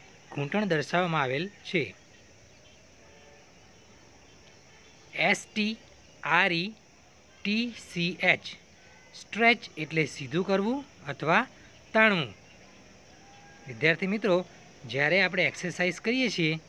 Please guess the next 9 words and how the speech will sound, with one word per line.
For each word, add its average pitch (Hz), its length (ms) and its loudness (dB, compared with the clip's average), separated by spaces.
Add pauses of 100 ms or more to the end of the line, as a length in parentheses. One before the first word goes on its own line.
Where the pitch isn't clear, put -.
(360)
ત્યારે 160 320 2
આપણે 196 240 2
આપણા 190 220 2
શરીરને 170 520 0 (520)
આ 180 80 4
રીતે 180 280 2
સ્ટ્રેચ 202 400 0
કરીએ 131 280 -2
છીએ. - 280 -12